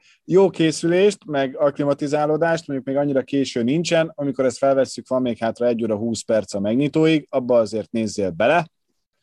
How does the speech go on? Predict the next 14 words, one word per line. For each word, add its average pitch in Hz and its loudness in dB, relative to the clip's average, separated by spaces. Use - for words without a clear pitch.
és 120 -6
aztán 120 -2
utána 113 -2
jó 131 0
pihenést, 135 -4
holnapja 117 0
jó 123 0
utat. 175 0
A - -20
kedves 123 -4
hallgatóknak 113 -4
meg 107 -4
mondjuk, 101 -2
hogy 101 -4